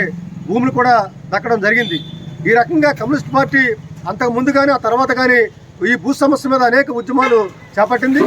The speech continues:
మరి ఈ రోజున ఇళ్ల స్థలాలు ఇస్తున్నారన్నా, పేదలకు భూములు పంచుతున్నారన్నా కమ్యూనిస్ట్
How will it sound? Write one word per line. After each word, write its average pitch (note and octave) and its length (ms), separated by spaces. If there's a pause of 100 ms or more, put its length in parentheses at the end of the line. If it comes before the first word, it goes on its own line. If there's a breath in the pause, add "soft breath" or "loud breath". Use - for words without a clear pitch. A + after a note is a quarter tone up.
(400)
మరి A#3+ 180
ఈ - 80
రోజున C#4 240 (680)
ఇళ్ల C4+ 180
స్థలాలు C4+ 320
ఇస్తున్నారన్నా, B3+ 520 (540)
పేదలకు B3+ 360
భూములు C4 260
పంచుతున్నారన్నా B3 580 (220)
కమ్యూనిస్ట్ C4+ 340